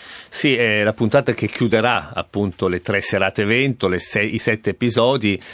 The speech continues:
eh, e sarà domenica di Pasqua a-, alla sera, alle ventuno e venticinque. Cinque. I tre episodi sono il primo sulla stoltezza e sulla prudenza.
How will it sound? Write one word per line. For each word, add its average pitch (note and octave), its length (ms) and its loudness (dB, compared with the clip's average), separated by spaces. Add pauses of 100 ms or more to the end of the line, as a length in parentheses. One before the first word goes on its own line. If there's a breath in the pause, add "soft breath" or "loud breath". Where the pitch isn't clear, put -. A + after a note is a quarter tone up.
(180 loud breath)
eh, G#2+ 480 0
e A#2 140 -4
sarà B2 300 2
domenica G#2+ 1120 0
di G2+ 180 -2
Pasqua G2+ 500 0
a-, F#2+ 340 2
alla F#2+ 200 0
sera, F2+ 240 -4
alle F2+ 80 -4
ventuno F#2+ 260 -4
e - 20 -2
venticinque. F2+ 300 -6
Cinque. D#2 300 -10 (360 loud breath)
I C3 100 -2
tre F3+ 160 0
episodi F3+ 360 2
sono B2 240 0
il B2 140 -2
primo F#3+ 280 2
sulla B2+ 280 2
stoltezza C#3 760 0
e C3 40 4
sulla A#2 220 2
prudenza. F2 760 -2